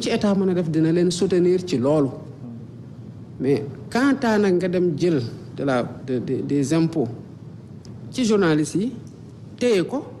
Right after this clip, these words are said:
parce que tàmm nga saa yoo ko defee ñu baal la ko, ba y en a qui ont prélevé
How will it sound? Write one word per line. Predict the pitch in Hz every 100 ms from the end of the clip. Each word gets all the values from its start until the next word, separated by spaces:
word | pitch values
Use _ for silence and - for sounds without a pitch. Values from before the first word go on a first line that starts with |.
| - - - - - - - - - -
parce | 208 196
que | -
tàmm | - 254 240 226
nga | 208
saa | 196 190
yoo | 202 247
ko | 233
defee | 208 196
ñu | 190
baal | 170 165 156
la | 139
ko, | 139 220 - - - - - - - - - - - - - -
ba | 131 214 214 - - - - - -
y | 175
en | 233 247
a | 247
qui | 190 170
ont |
prélevé | 160 202 196 180 170 214 247